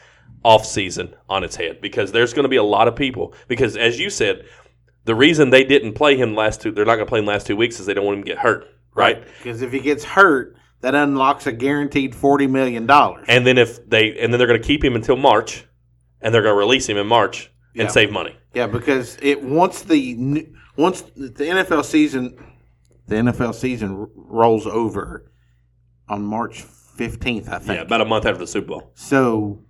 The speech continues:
Speaker 2: whenever that transpires, that unlocks an eighty million dollar contract, eh, that clause to, for him.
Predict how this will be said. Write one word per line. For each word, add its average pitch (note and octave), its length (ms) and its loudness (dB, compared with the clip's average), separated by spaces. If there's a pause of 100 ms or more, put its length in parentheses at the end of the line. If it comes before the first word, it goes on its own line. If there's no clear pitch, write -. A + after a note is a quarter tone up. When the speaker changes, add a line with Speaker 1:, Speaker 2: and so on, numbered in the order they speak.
(640)
Speaker 2:
whenever B2 440 0
that B2 400 -2
transpires, A#2+ 680 0
that C3 200 2
unlocks B2 500 2
an A2+ 80 -6
eighty B2+ 260 -2
million A#2 340 0
dollar G#2+ 240 2
contract, C3 640 0 (480)
eh, A#2+ 120 -14 (520)
that G#2 280 -14 (560)
clause A2 460 0
to, A2+ 260 -8
for A2 200 -12
him. G2+ 280 -10